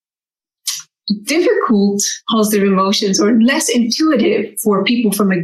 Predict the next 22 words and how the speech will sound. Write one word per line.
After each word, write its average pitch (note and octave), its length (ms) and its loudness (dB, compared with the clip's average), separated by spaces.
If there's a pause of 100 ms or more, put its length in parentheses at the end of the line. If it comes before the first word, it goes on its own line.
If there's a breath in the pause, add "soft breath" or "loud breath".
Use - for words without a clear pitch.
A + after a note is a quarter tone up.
(220)
given G#3+ 380 0
cultural F#3+ 360 -2
background. A3 420 -2
So G#3 180 0
I, A#3 260 -2
I G#3 100 -2
had G#3+ 280 2
a, F#3 180 0 (400 loud breath)
a G3 120 -2
Chinese A3 500 0
postdoc B3+ 540 0
who G#3+ 100 2
insisted F#3+ 920 -2 (380)
that G3 200 0
feeling D#4+ 560 2
respected G#3 840 -2 (640)
was G3+ 600 0 (160)
a G#3+ 100 -2
discrete C#4 560 0 (160)
positive A3+ 380 0
emotion F#3+ 320 0
state. - 420 -4